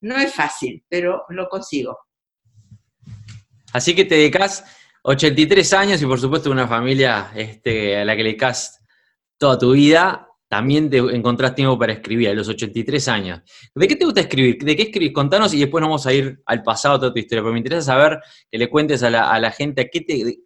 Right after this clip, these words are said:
Speaker 2: cuál es tu expertise, a qué te dedicas, este, en la escritura, qué es lo que te gusta más.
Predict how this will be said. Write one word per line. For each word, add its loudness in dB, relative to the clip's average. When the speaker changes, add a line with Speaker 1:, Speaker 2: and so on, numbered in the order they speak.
Speaker 2:
cuál 2
es -2
tu -4
expertise, -4
a -6
qué -8
te -10
dedicas, -2
este, -6
en -2
la -2
escritura, -4
qué -4
es -2
lo -2
que -2
te -2
gusta -2
más. -4